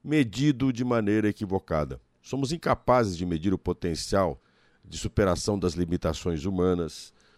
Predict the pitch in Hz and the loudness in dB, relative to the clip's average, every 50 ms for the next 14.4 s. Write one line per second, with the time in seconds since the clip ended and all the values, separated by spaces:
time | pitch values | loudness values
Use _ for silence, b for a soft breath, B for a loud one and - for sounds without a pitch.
0 | b b b - 117 123 131 120 131 113 - 123 113 - - 120 117 117 110 98 | b b b -8 -6 -4 -2 -2 -2 0 0 0 2 4 4 6 6 6 4 2
1 | 92 87 90 92 92 95 92 87 73 71 82 113 123 107 - - - - _ _ | -2 -6 -6 -4 0 0 0 0 0 0 2 2 4 2 2 -2 -8 -20 _ _
2 | - - 110 107 95 95 92 82 87 82 - 80 73 - - - 110 101 85 - | -6 0 2 2 2 2 0 -2 -4 -6 -4 -4 -6 -4 -2 0 0 0 0 -2
3 | 85 76 73 71 71 95 120 120 - - - 71 62 - _ b b b b b | -2 -2 -2 0 2 4 4 4 2 0 -4 -8 -8 -10 _ b b b b b
4 | b b b _ - - 110 113 104 92 - 76 - 113 120 135 123 - - - | b b b _ -4 -2 0 0 0 0 -2 -2 0 4 4 4 4 2 -2 -6
5 | 76 69 67 - - - 85 90 92 - - 101 92 85 82 113 - 104 95 95 | -12 -12 -12 -14 -14 -10 -8 -8 -6 -2 -2 -2 0 2 2 2 2 2 0 -2
6 | 92 - - 104 85 85 82 92 98 98 95 90 85 78 73 90 90 80 76 67 | 0 0 2 2 2 4 4 4 4 4 2 2 0 2 4 4 4 4 2 0
7 | 73 92 101 98 95 90 87 85 87 87 82 80 80 - - 101 95 87 82 82 | 2 2 4 6 4 4 2 2 0 0 0 0 -2 -2 0 0 2 2 2 4
8 | 87 85 85 90 92 80 65 85 90 90 87 82 73 - - 80 76 85 85 78 | 4 4 4 4 2 2 2 2 2 2 2 0 -4 -6 -8 -8 -6 -4 -4 -4
9 | 76 76 - - 87 82 82 92 90 76 - - 95 87 90 87 82 71 78 78 | -6 -6 -8 -8 -8 -6 -6 -6 -8 -10 -10 -8 -6 -4 -2 -2 -4 -4 -8 -10
10 | - - 80 73 b b b b b b b b b b - - 107 - - 180 | -8 -8 -10 -10 b b b b b b b b b b -2 2 2 2 2 2
11 | 180 - 151 123 117 110 104 98 90 80 85 80 62 - - 107 143 156 123 90 | 4 4 6 6 6 6 6 6 4 4 0 -2 0 4 6 8 8 8 8 6
12 | 82 - - - 82 - - 87 82 80 98 98 87 80 80 78 - - 98 92 | 2 0 -2 -6 -6 -2 0 0 2 4 4 4 4 2 0 -4 -2 0 0 2
13 | 85 78 104 113 101 - - - - - 80 - - 92 82 78 78 123 170 160 | 2 2 2 0 0 -2 -6 -14 -12 -10 -10 -6 -4 -4 -4 -2 0 0 0 0
14 | - - - - - - - - | -2 -6 -12 -16 -18 -20 -20 -20